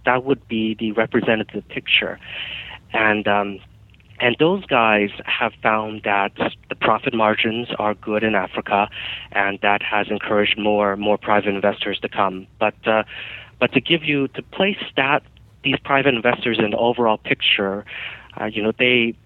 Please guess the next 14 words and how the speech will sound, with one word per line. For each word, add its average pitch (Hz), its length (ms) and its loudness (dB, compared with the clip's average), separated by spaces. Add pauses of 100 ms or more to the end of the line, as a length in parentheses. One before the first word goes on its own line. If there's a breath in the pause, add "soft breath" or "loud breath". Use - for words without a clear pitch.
(120)
they, 120 200 2
they 123 100 4
just - 240 -2
make 135 220 0
up 131 100 0
a 113 60 2
minor 110 400 2
part 104 360 -2
of 92 120 -4 (400)
it 104 180 -2
in 104 160 -8
terms 104 300 -2
of, 98 180 2
um, 98 380 -2